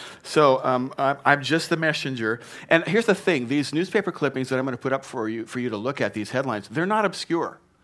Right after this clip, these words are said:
These are major news sources,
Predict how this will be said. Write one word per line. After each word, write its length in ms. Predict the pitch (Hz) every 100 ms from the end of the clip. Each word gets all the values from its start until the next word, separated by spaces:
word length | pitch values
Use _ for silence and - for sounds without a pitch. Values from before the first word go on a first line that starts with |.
| - - -
These 180 | 151 165
are 120 | 165
major 600 | 135 139 156 196 202 220
news 340 | 214 180 185 180
sources, 720 | - 123 113 - 113 123 -